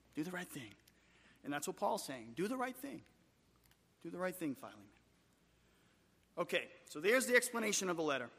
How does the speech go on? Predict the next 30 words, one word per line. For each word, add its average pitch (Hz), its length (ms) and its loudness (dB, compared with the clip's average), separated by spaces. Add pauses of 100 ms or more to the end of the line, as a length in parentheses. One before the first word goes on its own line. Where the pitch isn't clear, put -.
(360)
But 226 140 12
we 240 60 6
still 285 200 6
haven't 302 280 12
answered 247 300 4
the 226 80 2
original 214 300 4
question. 165 440 2 (460)
Why 190 360 12
is 262 160 8
this 240 200 0
in 233 60 2
the 208 80 0
Bible? 156 340 -2 (1000)
Why 254 160 10
is 302 100 8
it 330 60 4
here? 302 280 6 (420)
So 277 260 12
what? 294 320 12 (460)
It's - 80 2
a 202 40 6
nice 226 220 12
story, 247 500 12 (320)
has 190 220 8
a 196 40 -2
happy 190 360 8
ending. 220 260 0
I 175 120 4
believe 175 500 -4